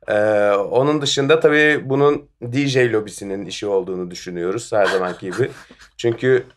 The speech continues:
Speaker 1: rockçı olduğumuz için ve D J'ler de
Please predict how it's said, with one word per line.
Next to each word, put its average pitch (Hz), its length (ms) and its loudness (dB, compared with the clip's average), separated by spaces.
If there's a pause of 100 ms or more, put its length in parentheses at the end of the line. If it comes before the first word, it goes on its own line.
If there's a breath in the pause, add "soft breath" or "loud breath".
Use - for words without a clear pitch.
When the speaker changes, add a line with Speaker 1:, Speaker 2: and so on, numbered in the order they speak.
Speaker 1:
rockçı 120 400 4
olduğumuz 131 500 4
için 127 280 -2
ve 123 160 0
D 120 140 -4
J'ler 127 520 6
de 131 300 2